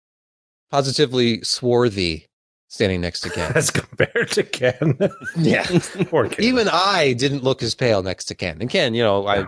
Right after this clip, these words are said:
Speaker 1: you're probably not watching, but just in case this gets to you somehow.
Speaker 2: It probably
Speaker 1: Uh,
Speaker 2: will.
Speaker 1: you know, I'm, I'm not sorry. Um, some interesting news in the last week or so, and, and I could go through the whole, like, preamble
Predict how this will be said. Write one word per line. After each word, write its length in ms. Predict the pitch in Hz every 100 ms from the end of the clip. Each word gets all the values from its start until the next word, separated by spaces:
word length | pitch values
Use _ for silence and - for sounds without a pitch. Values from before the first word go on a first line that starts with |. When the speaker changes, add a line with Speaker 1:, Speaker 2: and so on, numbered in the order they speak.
| -
Speaker 1:
you're 100 | 113
probably 220 | 117 95
not 240 | 85 82 87
watching, 340 | 85 - 78
but 160 | 78 76
just 220 | - -
in 60 |
case 460 | 104 92 80 - -
this 160 | 90 85
gets 280 | - - -
to 80 | -
you 200 | - - _
somehow. 460 | - 87 85 85 - _ _ _ _ _ _ _ _ -
Speaker 2:
It 100 | 151
probably 300 | 95 80 78
Speaker 1:
Uh, 40 |
Speaker 2:
will. 140 | 78 82 -
Speaker 1:
you 80 | 80
know, 120 | 82
I'm, 100 | 87 _ _
I'm 140 | 90 85
not 160 | 82
sorry. 320 | - - - _ _ _ - - - - - _
Um, 400 | 110 101 95 92 _ _ _ _ _ _ _ _ _ _ _ _
some 440 | - 180 190 180 -
interesting 520 | 214 254 - 233 208
news 320 | 202 220 226
in 80 | 202
the 60 | 190
last 300 | 175 170 -
week 200 | 175 -
or 60 |
so, 300 | 156 180 180
and, 240 | 170 139 120
and 360 | 127 127 123 -
I 140 | 127
could 160 | - 131
go 180 | 139 135
through 240 | - 127
the 100 | 117
whole, 260 | 113 113 107
like, 200 | 101 -
preamble 680 | 113 104 101 98 98 95